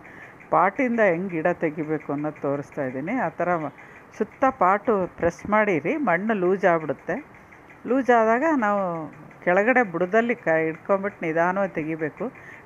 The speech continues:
ಗಟ್ಟಿ ಇದ್ದರೆ ಒಂಚೂರು ನೀರು ಹಾಕ್ಕೊಂಡು ಮೆತ್ತು ಮಾಡ್ಕೊಳ್ಳಿ. ತುಂಬ ಗಟ್ಟಿ ಇತ್ತು ಇದು, ಬೇರು ಜಾಸ್ತಿ ಇರುತ್ತೆ ಚೆಂಡು ಹೂವಿನ ಗಿಡಕ್ಕೆ, ಅದಕ್ಕೆ ತುಂಬ ಗಟ್ಟಿ ಇತ್ತು. ಅದಕ್ಕೆ ಈ ಥರ ಹಿಂಗೆ ಪ್ರೆಸ್ ಮಾಡಿದ್ರೆ ಮಣ್ಣೆಲ್ಲ ಲೂಸ್ ಆಗುತ್ತೆ,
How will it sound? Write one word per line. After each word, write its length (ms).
ಗಟ್ಟಿ 440
ಇದ್ದರೆ 240
ಒಂಚೂರು 440
ನೀರು 280
ಹಾಕ್ಕೊಂಡು 480
ಮೆತ್ತು 400
ಮಾಡ್ಕೊಳ್ಳಿ. 520
ತುಂಬ 240
ಗಟ್ಟಿ 380
ಇತ್ತು 200
ಇದು, 160
ಬೇರು 320
ಜಾಸ್ತಿ 400
ಇರುತ್ತೆ 340
ಚೆಂಡು 280
ಹೂವಿನ 200
ಗಿಡಕ್ಕೆ, 340
ಅದಕ್ಕೆ 300
ತುಂಬ 280
ಗಟ್ಟಿ 400
ಇತ್ತು. 260
ಅದಕ್ಕೆ 300
ಈ 240
ಥರ 120
ಹಿಂಗೆ 240
ಪ್ರೆಸ್ 280
ಮಾಡಿದ್ರೆ 480
ಮಣ್ಣೆಲ್ಲ 500
ಲೂಸ್ 340
ಆಗುತ್ತೆ, 380